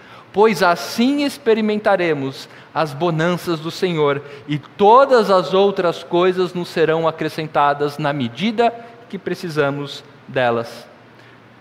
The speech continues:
Veja que quando Jesus está falando aqui, ele está sendo bem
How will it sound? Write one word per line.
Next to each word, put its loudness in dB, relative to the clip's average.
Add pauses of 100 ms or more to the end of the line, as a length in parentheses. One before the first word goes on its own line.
(120)
Veja 2
que -2
quando 0
Jesus 0
está 0
falando 0
aqui, -2
ele -10
está 0
sendo -4
bem -2